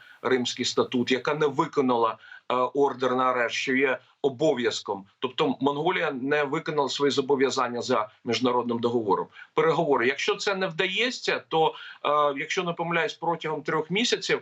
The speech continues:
е, можна, е, звернутись до Асамблеї держав-членів. Наприкінці цього року, нагадую, відбудеться така асамблея,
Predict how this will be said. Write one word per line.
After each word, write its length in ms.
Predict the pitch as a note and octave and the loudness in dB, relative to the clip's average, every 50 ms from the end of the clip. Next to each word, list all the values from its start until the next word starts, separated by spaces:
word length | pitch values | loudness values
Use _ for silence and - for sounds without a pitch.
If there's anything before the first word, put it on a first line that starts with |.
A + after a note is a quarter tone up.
| - - - - - - - | -4 -10 -20 -20 -16 -6 -2
е, 60 | C3+ | 0
можна, 640 | C#3 C#3+ C#3+ D#3+ F#3+ G3 E3+ F3+ G3 F#3 F3 - - | 0 0 2 2 0 0 2 2 2 2 2 0 0
е, 320 | D3+ D#3+ D#3+ D#3 D#3 D3 | 0 2 2 2 2 2
звернутись 680 | C3+ B2 D3+ D#3+ D3+ D#3 D#3+ F3+ F#3+ F#3+ F#3+ F3 C#3 A#2+ | 0 0 0 -2 0 0 0 0 0 0 0 -2 -2 -2
до 240 | B2+ - E3+ E3 - - | 0 0 0 2 0 0
Асамблеї 640 | E3+ - - G3 F#3+ E3+ D#3+ D#3+ D3+ C#3 C3+ C3 | -2 -2 0 0 0 0 2 2 2 4 4 2
держав-членів. 960 | B2+ A#2+ C#3 B2+ A#2+ C#3+ C3 A#2+ - - - C3+ C#3 B2+ B2 A#2 A#2+ A#2 A#2+ - - - _ _ | 2 0 0 0 0 0 0 0 -2 -4 -6 -4 -2 -2 0 -2 -2 -6 -8 -12 -20 -20 _ _
Наприкінці 600 | B2 B2+ B2+ F3 E3+ - - F#3+ F3 - G#3+ G3 | -4 -2 0 0 0 0 0 -2 0 0 -2 0
цього 460 | - - F#3 E3+ F3+ F3 - - E3 | 0 0 0 2 2 2 2 2 4
року, 280 | F#3+ A3+ A#3+ A#3 - F3 | 4 4 2 2 0 0
нагадую, 520 | E3 D3+ C#3+ D#3 F3 F#3+ F3+ F#3 F3+ E3 | 0 0 0 0 -2 0 0 0 0 0
відбудеться 600 | C3 D#3 E3 C#3 C#3+ D3 C#3+ C3 C3 B2+ - E3 | 0 -4 -6 -6 -4 -2 -2 -2 -2 -2 -2 -2
така 260 | D#3 - D3+ - D#3+ | -2 -2 -2 -2 -2
асамблея, 640 | D#3 D#3 D#3 - F#3 F#3 F3 F#3 G3 G3 G3+ G3+ | -2 -2 -2 -2 -2 0 0 2 2 2 0 -2